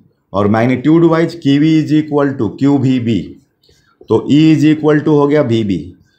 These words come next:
या V is equal to E by B।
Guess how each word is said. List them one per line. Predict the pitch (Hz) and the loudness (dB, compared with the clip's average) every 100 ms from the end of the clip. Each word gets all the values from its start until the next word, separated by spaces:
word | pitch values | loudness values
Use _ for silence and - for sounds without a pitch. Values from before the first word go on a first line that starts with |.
| _ | _
या | 95 110 | -6 -4
V | 98 135 147 | 0 2 2
is | 131 | 2
equal | 143 143 135 127 | 0 0 -4 -4
to | 104 170 - - _ 90 | -4 -6 -8 -14 _ -8
E | 104 92 | -6 -4
by | 87 | -4
B। | 80 | -6